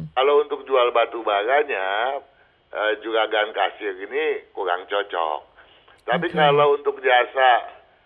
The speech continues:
Speaker 1: angkutan tongkangnya gitu ya, terus kemudian dermaganya,
Speaker 2: Mhm.
Speaker 1: bagus kok.
Speaker 2: Oke.
Speaker 1: Silakan.
Speaker 2: Aha.
Speaker 1: Cuma ada beberapa hal yang perlu diperhatikan.
Speaker 2: Mhm.
Speaker 1: Yang pertama, jangan suka so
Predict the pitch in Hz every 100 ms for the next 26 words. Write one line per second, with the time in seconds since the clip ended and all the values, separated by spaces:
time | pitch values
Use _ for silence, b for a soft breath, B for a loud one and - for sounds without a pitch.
0 | _ - 120 - 131 123 113 120 139 117
1 | 123 123 113 110 110 120 123 120 120 120
2 | 120 113 110 113 104 113 151 - b b
3 | _ 110 120 117 113 113 110 110 110 113
4 | 113 110 110 110 107 113 110 95 127 127
5 | 123 123 131 127 - 202 214 220 427 427
6 | - - - - _ _ _ - 165 160
7 | 151 147 139 135 - 127 117 113 131 120
8 | 104 - - _ _ - 175 165 92 87
9 | 92 113 143 - b b b _ - 110
10 | 117 120 120 120 120 117 113 127 151 139
11 | 120 113 107 104 101 101 92 87 - 82
12 | 78 82 90 95 95 - 190 175 180 160
13 | 143 117 117 117 117 131 139 131 110 110
14 | 107 104 98 90 - 98